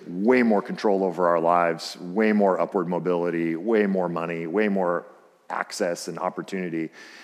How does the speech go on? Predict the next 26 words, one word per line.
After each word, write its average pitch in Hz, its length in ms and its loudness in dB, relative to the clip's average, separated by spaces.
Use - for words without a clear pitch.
And 104 180 -2
so 92 380 2
we 110 400 4
want 101 480 2
to 104 120 0
map 98 380 2
out 95 300 2
our 95 160 2
futures. 82 720 -6
And 110 180 0
yet, 98 360 2
uh, 92 320 0
James 107 520 0
here 104 280 4
in 98 220 -2
this, 92 320 -4
uh, 90 480 0
in, 110 140 0
in 110 180 0
this 104 160 0
context 120 640 0
that 104 120 0
is 95 120 -2
so 135 520 2
much 117 480 0
less 104 680 2